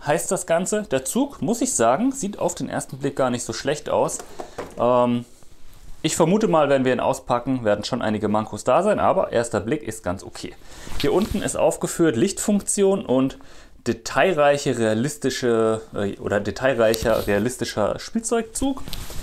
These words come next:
Bin ich mal gespannt. Hier hinten ist auch aufgeführt, was da so dabei sein soll. Also wir haben hier einmal ein Gleisoval mit einem Durchmesser oder einer Weite von achtundsechzig Zentimetern. Äh, Länge ist wahrscheinlich die Streckenlänge hundertvier Zentimeter. Hier ist der Zug.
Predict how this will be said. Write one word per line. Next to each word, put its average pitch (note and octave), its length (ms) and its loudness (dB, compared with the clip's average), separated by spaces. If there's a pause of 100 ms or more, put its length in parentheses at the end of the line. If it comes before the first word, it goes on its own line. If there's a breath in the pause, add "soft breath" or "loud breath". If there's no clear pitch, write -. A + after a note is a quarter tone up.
(320 loud breath)
Bin C#3 80 -2
ich C3+ 120 -4
mal A#2+ 180 4
gespannt. C#3 680 0 (320 loud breath)
Hier C3+ 80 -2
hinten D#3+ 240 2
ist C#3+ 160 0
auch A#2+ 180 0
aufgeführt, C3 560 0
was A2+ 180 0
da A2 100 2
so G#2+ 100 2
dabei C3 300 4
sein A3 200 2
soll. G3+ 240 4
Also B2 220 2
wir B2 80 0
haben C3 160 2
hier B2+ 160 0
einmal A2 400 2 (320 loud breath)
ein G2+ 220 -2
Gleisoval B2 960 2 (320)
mit G#2 380 -4 (240)
einem G#2 160 -6
Durchmesser C3+ 640 0
oder F#2+ 100 2
einer F#2+ 240 0
Weite B2 320 0
von - 220 -4
achtundsechzig - 640 -6
Zentimetern. F#3 580 -2 (560 loud breath)
Äh, A#2 240 4
Länge C#3+ 340 4
ist C#3+ 160 -2
wahrscheinlich A2 300 -2
die A2 60 -6
Streckenlänge A2+ 540 -2
hundertvier G#2 460 -4
Zentimeter. B2+ 500 -2
Hier A#2 100 -4
ist - 100 -8
der - 120 -8
Zug. - 280 -6